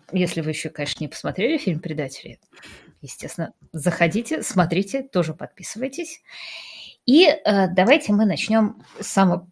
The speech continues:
начала, определим, о чём, э, я буду вас спрашивать, потому что мы будем, естественно, говорить о фильме «Предатели»,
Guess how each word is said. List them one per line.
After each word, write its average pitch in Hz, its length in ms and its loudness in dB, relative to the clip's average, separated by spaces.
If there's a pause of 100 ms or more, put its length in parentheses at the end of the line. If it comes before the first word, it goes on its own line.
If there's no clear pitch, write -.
(160)
начала, 208 440 4
определим, 208 720 4
о 202 80 2
чём, 175 520 0
э, 170 360 0
я 180 180 -2
буду 170 220 -2
вас 170 180 -2
спрашивать, 311 560 -4
потому 165 320 -6
что - 480 -6 (300)
мы 196 120 2
будем, 175 260 0
естественно, 175 460 -4
говорить 143 320 -8
о 160 60 -8
фильме 143 300 -12
«Предатели», 185 460 -2